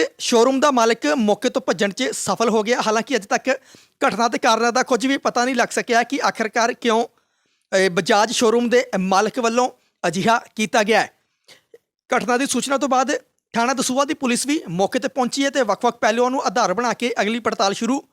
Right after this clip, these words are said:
ਕਰ ਦਿੱਤੀ ਗਈ ਹੈ। ਇਸ ਮੌਕੇ ਪੀੜਤ ਪਰਿਵਾਰ ਨੇ ਪੁਲਿਸ ਪ੍ਰਸ਼ਾਸਨ ਤੋਂ ਇਨਸਾਫ ਦੀ ਗੁਹਾਰ ਲਾਉਂਦਿਆਂ ਹੋਇਆਂ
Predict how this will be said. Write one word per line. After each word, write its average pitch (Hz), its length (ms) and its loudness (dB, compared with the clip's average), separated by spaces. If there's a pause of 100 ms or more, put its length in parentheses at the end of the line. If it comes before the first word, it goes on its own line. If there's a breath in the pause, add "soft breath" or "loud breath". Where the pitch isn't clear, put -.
(120)
ਕਰ 165 160 0
ਦਿੱਤੀ 180 220 -6
ਗਈ 226 140 2
ਹੈ। - 80 2 (420 soft breath)
ਇਸ 208 100 -2
ਮੌਕੇ 254 180 4
ਪੀੜਤ 285 520 -2
ਪਰਿਵਾਰ 233 380 2
ਨੇ 277 140 -2
ਪੁਲਿਸ 254 400 -2
ਪ੍ਰਸ਼ਾਸਨ 233 520 -2
ਤੋਂ 277 180 -2
ਇਨਸਾਫ 202 400 0
ਦੀ 233 60 -4
ਗੁਹਾਰ 202 340 0
ਲਾਉਂਦਿਆਂ 214 280 0
ਹੋਇਆਂ 214 280 0